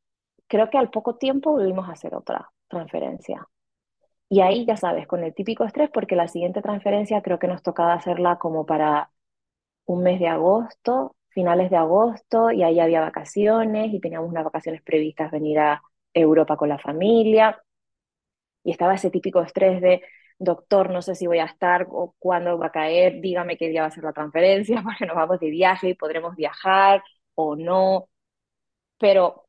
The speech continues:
decidimos seguir adelante con el viaje, con la transferencia, se pudo hacer todo, e hicimos una segunda transferencia. Y,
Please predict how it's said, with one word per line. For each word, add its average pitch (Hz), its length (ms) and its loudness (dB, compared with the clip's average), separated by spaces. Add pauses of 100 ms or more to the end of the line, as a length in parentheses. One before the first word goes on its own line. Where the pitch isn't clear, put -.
decidimos 190 540 -6
seguir 196 200 -4
adelante 165 360 -4
con 160 160 -10
el 160 120 -10
viaje, 262 400 0
con 196 120 -6
la 160 80 -6
transferencia, 202 720 -2
se 156 140 -10
pudo 165 240 -4
hacer - 300 -10 (140)
todo, 262 640 2 (380)
e 185 100 0
hicimos 185 360 -6
una 196 360 -6 (580)
segunda 170 380 -4
transferencia. - 640 -18 (920)
Y, 320 400 0